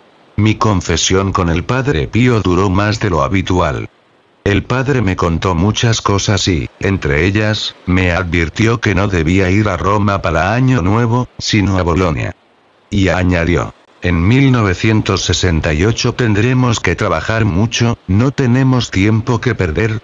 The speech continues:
etcétera. Poco a poco fui entendiendo el significado de las palabras misteriosas que me dijo en esa confesión. Efectivamente.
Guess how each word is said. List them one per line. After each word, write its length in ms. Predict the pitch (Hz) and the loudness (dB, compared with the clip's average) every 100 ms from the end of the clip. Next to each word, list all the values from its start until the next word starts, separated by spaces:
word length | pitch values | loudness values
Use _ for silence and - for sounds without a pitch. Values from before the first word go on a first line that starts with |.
| - | -4
etcétera. 800 | 101 - - 117 113 135 - - - - - - - | -4 -6 -4 -4 -4 -6 -8 -10 -20 -20 -20 -20 -10
Poco 360 | - 120 117 117 | -2 -2 0 0
a 80 | 90 | 0
poco 380 | 123 127 90 85 | 0 0 -2 -2
fui 260 | - 110 | 0 2
entendiendo 800 | 104 82 - 92 90 120 139 123 | 2 0 0 0 2 4 2 2
el 80 | 104 | 0
significado 880 | - 131 104 87 - 80 101 107 107 | 0 2 2 0 -2 -2 -2 0 2
de 120 | 90 | 2
las 180 | 82 - | 0 -2
palabras 580 | - 78 90 107 110 104 | -2 -2 0 0 0 0
misteriosas 840 | 107 101 - 78 90 117 120 117 | -2 -2 -2 0 0 0 0 -2
que 140 | - 107 | -2 0
me 120 | 98 | 0
dijo 360 | 113 123 113 107 | 0 0 0 0
en 100 | 98 | 0
esa 300 | 101 - 98 | 0 -2 0
confesión. 840 | 110 90 - 80 - 92 60 52 - _ _ _ _ | 0 0 -2 -2 0 0 -2 -8 -12 _ _ _ _
Efectivamente. 1080 | - 98 98 - 120 110 87 80 67 - 85 | -6 -4 -4 -2 0 0 0 -4 -4 -8 -10